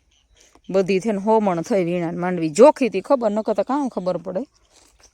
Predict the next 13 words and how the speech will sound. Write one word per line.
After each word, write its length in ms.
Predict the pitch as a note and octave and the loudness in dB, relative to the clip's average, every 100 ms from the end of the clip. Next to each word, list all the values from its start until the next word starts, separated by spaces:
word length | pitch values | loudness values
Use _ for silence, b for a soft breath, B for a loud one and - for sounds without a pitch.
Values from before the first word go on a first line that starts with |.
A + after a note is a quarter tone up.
| _ _ _ _ A3 | _ _ _ _ -6
ઈ 100 | A3 | 0
પછી 260 | B3 A#3+ | 0 2
આપણે 540 | A#3+ A3+ A3+ A3+ A3 G#3+ | 0 0 -2 -2 0 0
ઓલી 280 | A3 A#3 | 2 4
હારી 260 | A#3+ A#3+ A#3+ | 6 6 6
માંડવી 340 | A#3+ B3 B3 | 4 4 4
હોય 80 | C4 | 4
ને 60 | A#3 | 4
એના 140 | A3 | 2
ભેરે 180 | G#3+ A3 | 2 2
મિક્સ 320 | G#3+ A3+ - | 2 -2 -2
ન 140 | A3 G3 | -4 -2
કરીએ, 360 | E3+ D#3 E3 | -4 -4 -8